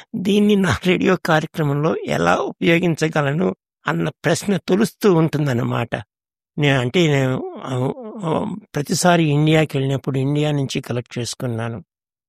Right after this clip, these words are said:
ఇండియాలో రికార్డు చేసుకొని తీసుకొచ్చాను. చాలామంది ఆర్టిస్ట్, మాధవపెద్ది సురేష్ గారు దొరికారు కదా, ఆయన ద్వారా ఎక్స్టెండెడ్ అన్నమాట. వాళ్ళని ఇంటర్వ్యూ చేశాను.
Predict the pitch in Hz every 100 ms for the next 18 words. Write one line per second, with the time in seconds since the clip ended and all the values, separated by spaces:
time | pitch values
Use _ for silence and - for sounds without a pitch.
0 | - 147 165 175 190 185 185 175 147 -
1 | 156 - 147 - 147 127 143 127 - 131
2 | - 123 117 - _ _ _ _ _ 156
3 | 156 180 180 175 151 151 - 135 - -
4 | 123 - _ _ _ _ 349 220 190 190
5 | 160 170 185 170 151 - 170 147 160 127
6 | 135 - 135 120 127 143 104 _ _ _
7 | _ 180 196 208 208 196 190 233 - _
8 | - 165 - 175 156 156 156 123 123 117
9 | - 104 _ _ _ 147 156 208 208 202
10 | 175 - 160 147 127 120 - 101